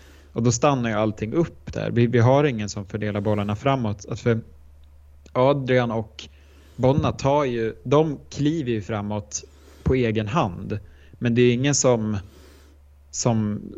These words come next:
sätter ut bollarna på kanten. Det, det slogs ju en del försök till crossbollar, och Filip Ekman försökte ju ändå. Sen, sen var det ju många bollar som inte riktigt gick fram, men, men det, det leder ju ingen vart.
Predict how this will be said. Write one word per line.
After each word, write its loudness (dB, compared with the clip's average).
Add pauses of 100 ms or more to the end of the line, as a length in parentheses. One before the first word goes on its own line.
(220)
sätter 2
ut 4
bollarna 2
på -2
kanten. 0
Det, 0
det 2
slogs 0
ju -4
en -4
del -4 (540)
försök 2
till -8
crossbollar, 0
och -2
Filip 0
Ekman 2
försökte 0
ju -6
ändå. -4 (500)
Sen, -2
sen 0
var 6
det 6
ju 4
många -2
bollar 2
som -6
inte -8
riktigt -6
gick -4
fram, 0
men, -4 (440)
men 0
det, 2 (1400)
det 2
leder 6
ju -6
ingen -14
vart. -12